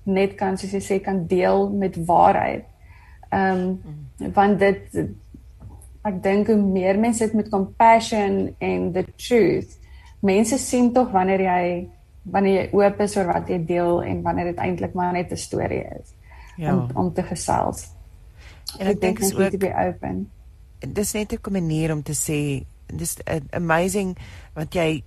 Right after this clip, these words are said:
Speaker 2: jy dit uitlig as, as 'n manier om ko-, 'n koneksie te maak en om, om iemand anders toe te laat deur vulnerable te wees, deur weerbaar te wees, deur iemand anders dan toe te laat of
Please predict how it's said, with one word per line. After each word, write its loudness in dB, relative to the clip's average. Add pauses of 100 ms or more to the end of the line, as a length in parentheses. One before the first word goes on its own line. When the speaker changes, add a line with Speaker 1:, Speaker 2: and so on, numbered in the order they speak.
Speaker 2:
jy -4
dit -4
uitlig -4
as, -4
as -4
'n -4
manier -2
om -6
ko-, -8
'n -4
koneksie -2
te -4
maak -6 (560)
en 0
om, -2
om -4
iemand -4
anders -2
toe -2
te 2
laat -4 (560)
deur 2
vulnerable 0
te -8
wees, -6 (360)
deur -2 (140)
weerbaar 2
te -6
wees, -4 (440)
deur -2
iemand 0
anders 0
dan -2
toe -8
te -2
laat 0
of -8